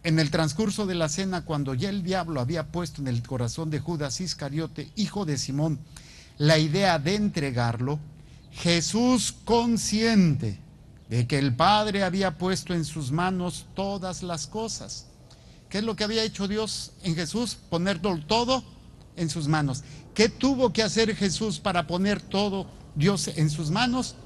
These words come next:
Simplemente obedecer. Nada más. No solamente es porque sea hijo de Dios, sino como hombre. Viene y obedece al Padre en todo.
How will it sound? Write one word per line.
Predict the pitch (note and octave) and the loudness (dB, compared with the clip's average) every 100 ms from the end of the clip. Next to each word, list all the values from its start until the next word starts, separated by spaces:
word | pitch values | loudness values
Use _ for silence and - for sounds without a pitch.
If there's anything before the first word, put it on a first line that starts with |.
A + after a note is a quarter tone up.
| - | -10
Simplemente | - A#3+ A#3 A#3 B3+ A#3+ | -4 -2 -2 -2 -2 -2
obedecer. | A3 G#3+ G#3 G#3 C#4+ B3+ - - - - - - - - - | -4 -4 -4 -4 -6 -8 -14 -20 -20 -20 -18 -18 -18 -16 -2
Nada | B3 C#4+ | 2 4
más. | B3 C#4+ D4 - - - - - - - - | 4 4 2 0 -6 -12 -18 -18 -20 -20 0
No | A#3+ | 4
solamente | B3+ D4 C#4 B3+ C#4 C4 | 6 6 6 4 2 0
es | - | 2
porque | B3 G#3 F#3+ | 0 2 2
sea | B3 | 2
hijo | C4 B3+ A3+ | 2 2 2
de | G3 | 2
Dios, | B3 | 2
sino | - A3 A3 | 2 2 2
como | G3 G3 A3+ D4 | 2 4 6 6
hombre. | C4 F#3+ C#3 - - - - | 6 4 2 -2 -10 -10 4
Viene | D#3+ C#4 C#4 C#4 | 6 8 6 6
y | A3 | 6
obedece | A3+ G#3 G#3+ C4 B3+ | 6 6 4 4 4
al | A#3+ E3 | 2 4
Padre | A#3+ A#3+ B3 - | 2 4 2 4
en | G#3+ G#3 G3+ | 6 6 6
todo. | C4 C4+ F#3 | 6 4 2